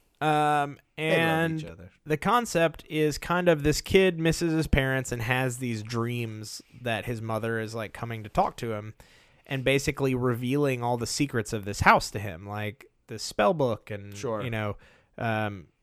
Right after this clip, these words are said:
Speaker 1: "You're a wizard, Harry," and
Speaker 2: <laughs>
Speaker 1: all this stuff. And ultimately, you find out that Kyle MacLachlan
Speaker 2: <laughs> I love Kyle MacLachlan.
Speaker 1: was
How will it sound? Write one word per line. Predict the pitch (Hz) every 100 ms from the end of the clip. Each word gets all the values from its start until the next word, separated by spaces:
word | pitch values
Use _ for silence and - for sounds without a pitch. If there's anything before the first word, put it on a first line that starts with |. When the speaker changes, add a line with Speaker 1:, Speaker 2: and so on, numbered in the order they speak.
| _
Speaker 1:
"You're | 80 110
a | 151
wizard, | 196 220 170 135
Harry," | 120 95 98 87 78 -
and | 90 80 98 92 139 - _
Speaker 2:
<laughs> | _ -
Speaker 1:
all | 135 143
this | 151
stuff. | - 117 101 - _
And | 139 147 143 143 143 143 143 135 - _ _ _ _ _ _ _ _ _ _ _ _
ultimately, | 220 262 233 226 196 190
you | 185
find | - 175 170
out | 165 165 160 139
that | 139 135 131
Kyle | - 156 170
MacLachlan | 170 147 147 143 123 101 - 92 90 95 95 98 110 - _
Speaker 2:
<laughs> | _ -
I | 151 135 135
love | 131 117 110
Kyle | - 104
MacLachlan. | 98 - 131 135 139 139 135 131 135 139
Speaker 1:
was | 147 147 147 143 139